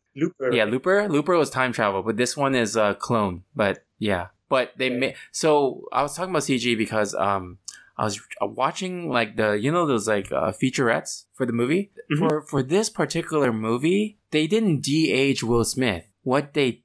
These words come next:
Speaker 2: did was they made a fully C G human, like, from nothing, based on Will Smith, from all the footage from his younger days.
Speaker 1: Ooh, what?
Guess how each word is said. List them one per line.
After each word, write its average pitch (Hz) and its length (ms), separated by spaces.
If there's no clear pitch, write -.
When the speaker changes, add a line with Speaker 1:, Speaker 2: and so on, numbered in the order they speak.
Speaker 2:
did 165 400
was 110 320
they 135 200
made 143 320
a 113 120
fully 190 680
C 165 320
G 151 300
human, 123 580
like, 120 420
from 113 380
nothing, 120 640
based 160 360
on 120 280
Will 120 160
Smith, 104 540
from 117 280
all 139 300
the 147 80
footage 139 460
from 113 200
his 107 160
younger 107 300
days. 90 480
Speaker 1:
Ooh, 254 280
what? 185 340